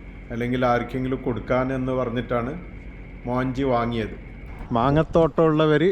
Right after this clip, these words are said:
ഇവിടുന്ന് മാങ്ങ പറിച്ചിട്ട് ഇവിടെ വെക്കുന്നത്. ഇതാ, എയർപോർട്ടിൽ നിന്ന് ഞങ്ങൾ മോൻജിയുടെ കൂടെ വന്നിട്ട് ഇസ്മാലിയയിലേക്ക് എത്തി. അപ്പൊ വരുമ്പോ തന്നെ ഇവിടെ മാങ്ങോന്റെ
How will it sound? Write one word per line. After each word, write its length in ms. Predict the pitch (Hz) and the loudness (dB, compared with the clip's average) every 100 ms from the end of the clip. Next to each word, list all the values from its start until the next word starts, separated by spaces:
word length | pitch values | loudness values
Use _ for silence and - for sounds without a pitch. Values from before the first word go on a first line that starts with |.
| 151 | 2
ഇവിടുന്ന് 300 | 135 131 151 143 | 0 0 2 2
മാങ്ങ 260 | 135 143 143 | 2 4 2
പറിച്ചിട്ട് 360 | 123 - 120 160 | 2 0 0 2
ഇവിടെ 160 | 135 131 | 4 4
വെക്കുന്നത്. 420 | 123 - 113 98 - | 2 2 2 2 -2
ഇതാ, 140 | - - - - - - - - - - - - - - - - - - - - - - - - - - - - - - - - - - - - - 131 | -2 -4 -6 -12 -10 -12 -12 -12 -14 -14 -16 -16 -16 -16 -16 -16 -16 -16 -16 -16 -14 -14 -12 -12 -14 -12 -12 -12 -10 -10 -10 -10 -4 2 4 6 6 6
എയർപോർട്ടിൽ 460 | 123 - 139 139 | 6 6 6 6
നിന്ന് 160 | 139 143 147 | 6 6 6
ഞങ്ങൾ 220 | 131 131 135 | 6 6 6
മോൻജിയുടെ 520 | 127 120 117 123 120 117 117 | 6 6 8 6 6 6 6
കൂടെ 200 | 117 120 117 | 6 6 6
വന്നിട്ട് 400 | 107 110 107 117 113 | 6 6 6 6 6
ഇസ്മാലിയയിലേക്ക് 760 | - 110 110 110 110 110 110 113 | 6 6 6 6 6 6 6 4
എത്തി. 280 | 110 107 113 - - - - - - - - | 4 4 4 4 4 4 4 4 4 4 4
അപ്പൊ 160 | 104 107 107 | 6 6 6
വരുമ്പോ 360 | 107 104 107 110 110 - - 107 | 6 6 6 6 6 4 4 4
തന്നെ 300 | 107 110 107 - | 6 6 6 6
ഇവിടെ 240 | 104 107 107 113 107 - - - 110 | 6 6 6 4 4 4 4 6 6
മാങ്ങോന്റെ 440 | 107 113 113 | 6 6 6